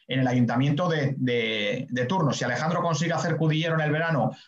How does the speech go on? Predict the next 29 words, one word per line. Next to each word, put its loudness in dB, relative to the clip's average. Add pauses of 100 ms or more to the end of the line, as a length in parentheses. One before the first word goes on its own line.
porque 0
lo, 2
lo 4
lleva 0
como 2
un, 4 (180)
con, 2
como 2
una 2
herramienta 0
dinamizadora 2
del 0
cambio 0
y 2
vamos 2
a 6
intentar 2
hacer 0
un 2
proyecto 0
que -2
se -2
vea 0
como 2
que -6
con -2
el 4
deporte 0
cambiamos, 0